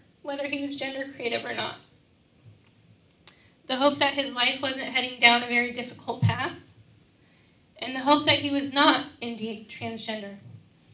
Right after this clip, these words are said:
According to the book, The Transgender Child, I'm just gonna read this really quick.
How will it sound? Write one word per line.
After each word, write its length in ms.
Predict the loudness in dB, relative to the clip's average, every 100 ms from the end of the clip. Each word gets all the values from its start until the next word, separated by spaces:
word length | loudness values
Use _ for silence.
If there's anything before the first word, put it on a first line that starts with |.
| -20 -20 -20 -20 -20 -20 _ _ _ _ _ _ -20 -20 -20 -20 -20 -20 -20 -20 -20 -14
According 460 | -2 8 10 10 8
to 160 | 4
the 160 | 2 2
book, 300 | 2 0 -2 -12 -14 -14
The 80 | -2
Transgender 680 | 6 6 6 4 2 0
Child, 340 | 2 2 2 0
I'm 60 |
just 180 | -8 -10
gonna 180 | -10 -8
read 220 | -8 -8
this 260 | -10 -14 -12
really 180 | -12 -8
quick. 280 | -8 -8